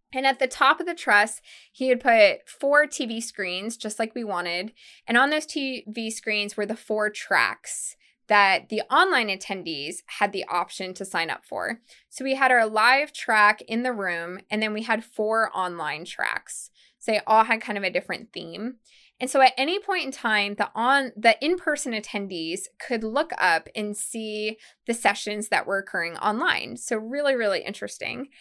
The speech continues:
And then you could look back to the screen that was in the room on that sixteen-foot projector and see who was actually looking at the live session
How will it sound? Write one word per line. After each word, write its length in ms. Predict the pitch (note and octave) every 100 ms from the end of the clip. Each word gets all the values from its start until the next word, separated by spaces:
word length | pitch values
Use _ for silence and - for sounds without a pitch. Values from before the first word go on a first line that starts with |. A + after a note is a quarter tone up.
| - - _ A3+
And 500 | A#3 A#3+ A3+ A3+ A3
then 200 | A#3+ B3+
you 80 | C4+
could 200 | D#4 B3
look 240 | A3+ G#3+
back 440 | A3 G#3+ C4 C#4+ -
to 120 | -
the 120 | B3 A#3+
screen 340 | - G#3+ G#3+
that 120 | G#3
was 120 | - -
in 240 | - D#4
the 100 | E4
room 420 | A3 G3 F#3+ G3 -
on 140 | G3+ G3+
that 160 | G3+
sixteen-foot 720 | - A#3+ - A#3 A3 A3 F#3+
projector 540 | - G#3 G3 - F#3 -
and 100 | A3+
see 200 | - B3+
who 200 | B3 C#4+
was 160 | C#4 B3+ -
actually 560 | A3+ - A#3+ A3+ A#3 - _ -
looking 480 | G#3+ A3+ A3+ A#3+ A#3+
at 200 | G#3 G3+
the 120 | D3+
live 340 | F#3 E3+ F3+
session 540 | - - - F3 D#3